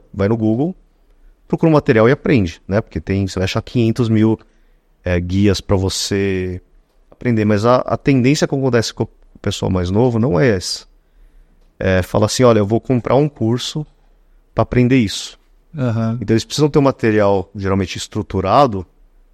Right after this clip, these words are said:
Speaker 1: pra falar, "Faça isso, depois isso, depois aquilo, depois aquilo." E eu não sei se é uma questão mais de cultural da nossa geração, de entrar lá, você recebe milhares de informações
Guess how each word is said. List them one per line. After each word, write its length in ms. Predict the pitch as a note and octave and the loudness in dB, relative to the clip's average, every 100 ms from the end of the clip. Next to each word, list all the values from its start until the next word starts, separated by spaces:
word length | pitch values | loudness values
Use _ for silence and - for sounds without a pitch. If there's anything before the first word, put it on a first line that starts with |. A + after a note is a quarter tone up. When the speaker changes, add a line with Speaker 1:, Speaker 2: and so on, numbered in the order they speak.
| _ | _
Speaker 1:
pra 140 | G#2 | -8
falar, 320 | - A#2+ G2 | 0 2 2
"Faça 420 | - G2+ G2 - F#2+ | 0 -4 -4 -2 0
isso, 260 | C3+ D3 | 0 -2
depois 360 | B2 - A2 G2+ | -6 -2 -2 -2
isso, 180 | B2 - | -6 -6
depois 220 | - G#2+ | -4 -4
aquilo, 260 | G#2 A#2 | -2 -2
depois 240 | A2+ - A#2+ | -2 -2 -2
aquilo." 400 | C#3 - G#2+ F#2 _ _ _ _ _ _ _ _ - | -2 -2 -2 -2 _ _ _ _ _ _ _ _ 2
E 60 | |
eu 60 | C3+ | 2
não 60 | |
sei 160 | E3 D#3 | 4 0
se 240 | - - | -2 0
é 80 | A#2+ | 2
uma 300 | A2 A2 G#2+ | 2 2 0
questão 380 | - - - G#2 | -2 -8 -4 0
mais 360 | G2+ G2 F#2 F2+ | 2 0 0 -2
de 400 | F#2+ F#2 F2 E2 _ _ _ _ _ _ _ | -4 -4 -6 -10 _ _ _ _ _ _ _
cultural 420 | - G#2 G#2+ G2+ | -10 -2 2 2
da 240 | F#2+ G2+ B2 | 2 2 4
nossa 280 | A2+ - F#2+ | 2 0 -2
geração, 680 | G2 F#2+ - G#2 A2+ C3 | 0 -2 -4 -2 0 2
de 140 | A#2+ A2 | 0 0
entrar 440 | G2+ - G#2+ A#2 | -2 -2 0 2
lá, 320 | G#2+ A2 B2+ A#2+ _ _ _ _ _ | 2 2 2 -2 _ _ _ _ _
você 240 | - G#2 A2 | -10 -6 -4
recebe 360 | A2 B2 A2+ | 0 0 0
milhares 640 | A2 A2 G#2+ G#2+ G2+ G#2+ B2+ | -2 0 0 0 0 0 0
de 40 | |
informações 760 | B2+ A#2+ G#2+ - G#2+ G#2 - | 0 0 0 -2 -2 -4 -8